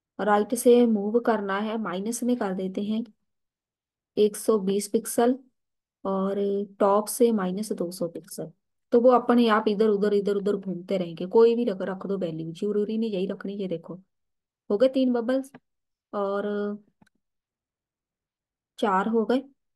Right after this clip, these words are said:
फिफ्थ बना के देखते हैं, वैसे हमने चार स्पैन tag लिए हैं, आपने और bubbles बनाने हैं।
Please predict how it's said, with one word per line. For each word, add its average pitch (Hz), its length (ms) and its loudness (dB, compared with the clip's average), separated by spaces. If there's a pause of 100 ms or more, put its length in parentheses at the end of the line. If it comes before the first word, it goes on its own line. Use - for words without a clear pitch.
(920)
फिफ्थ 269 240 2
बना 262 260 4
के 247 140 4
देखते 240 340 4
हैं, 269 140 4
वैसे 220 300 0
हमने 247 180 0
चार 196 240 -2
स्पैन 202 320 -8
tag 214 220 -4
लिए 202 280 -2
हैं, 233 160 -4 (760)
आपने 220 400 2
और 214 220 4
bubbles 240 400 4
बनाने 233 400 0
हैं। 262 180 -2